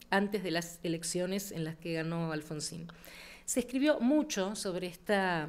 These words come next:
acción, esto es, eh, el, el libro, El siluetazo, que ahora luego les muestro la imagen.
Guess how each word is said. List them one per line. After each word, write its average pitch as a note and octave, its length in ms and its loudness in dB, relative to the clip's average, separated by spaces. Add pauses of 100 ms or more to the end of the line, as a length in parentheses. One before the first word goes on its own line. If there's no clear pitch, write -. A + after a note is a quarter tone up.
acción, B3 680 2
esto F3+ 320 -8
es, E3+ 320 -6
eh, D#3 360 -10 (180)
el, E3+ 320 -8
el G#3+ 200 2
libro, G#3+ 240 -4
El G#3+ 60 -4
siluetazo, E3+ 500 -6
que - 80 -14
ahora - 200 -12 (260)
luego D#3 220 -4 (400)
les D3 160 -12
muestro E3 280 -8
la A3 80 0
imagen. B3+ 480 -2